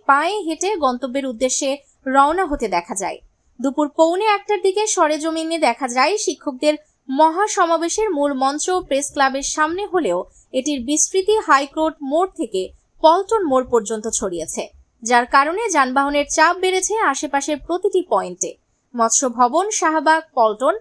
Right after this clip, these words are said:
কাকরাইল ও মগবাজার এলাকায় তীব্র যানজট সৃষ্টি হয়েছে। রাস্তা বন্ধ হওয়ার ফলে প্রেস ক্লাব হয়ে চলাচল করা যানবাহনগুলো সচিবালয়ের সামনের রাস্তা ব্যবহার করে চলাচল করতে দেখা গেছে। ফলে ওই সড়কে যেমন ছিল যানবাহনের ধীর গতি,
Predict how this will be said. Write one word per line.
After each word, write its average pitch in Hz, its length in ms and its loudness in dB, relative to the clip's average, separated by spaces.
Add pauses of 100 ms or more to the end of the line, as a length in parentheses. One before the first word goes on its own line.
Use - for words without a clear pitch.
(300)
কাকরাইল 370 540 4
ও 277 160 2
মগবাজার 311 560 2
এলাকায় 311 460 0
তীব্র 392 480 2
যানজট 240 420 0
সৃষ্টি 214 400 -8
হয়েছে। 208 360 -4 (480)
রাস্তা 254 380 2
বন্ধ 277 300 0
হওয়ার 370 360 2
ফলে 392 300 0
প্রেস 285 280 -2
ক্লাব 302 200 2 (100)
হয়ে 320 220 0 (260)
চলাচল 392 440 2
করা 392 240 2
যানবাহনগুলো 240 800 0
সচিবালয়ের 392 640 0
সামনের 359 520 -2
রাস্তা 311 300 2
ব্যবহার 254 440 0
করে 262 280 -4 (300)
চলাচল 359 460 2
করতে 240 280 -4
দেখা 196 260 -2
গেছে। 190 380 -8 (380)
ফলে 262 240 2
ওই 240 200 0
সড়কে 381 480 0
যেমন 254 300 0
ছিল 294 260 -2
যানবাহনের 254 680 -2
ধীর 359 260 0
গতি, 247 360 -4